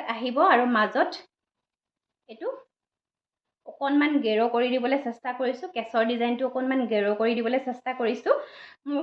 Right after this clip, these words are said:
ক্লায়েণ্ট এগৰাকীয়ে অৰ্ডাৰ কৰিছিলে এই ডিজাইনটো। আহ, মই তেওঁৰ কাৰণে কাৰ্ডটো বনাই কাটি নতুনকৈ আনিছোঁ এই কাপোৰযোৰ।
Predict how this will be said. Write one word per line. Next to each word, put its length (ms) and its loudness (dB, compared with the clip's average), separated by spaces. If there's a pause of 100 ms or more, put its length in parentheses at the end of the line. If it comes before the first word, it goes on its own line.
(120)
ক্লায়েণ্ট 420 2
এগৰাকীয়ে 560 4
অৰ্ডাৰ 400 8
কৰিছিলে 380 2 (100)
এই 140 0
ডিজাইনটো। 500 -4 (400)
আহ, 200 -12
মই 160 -6
তেওঁৰ 280 -2
কাৰণে 380 2
কাৰ্ডটো 600 0
বনাই 500 -2 (400)
কাটি 260 -10
নতুনকৈ 540 -4
আনিছোঁ 320 0
এই 140 0
কাপোৰযোৰ। 500 0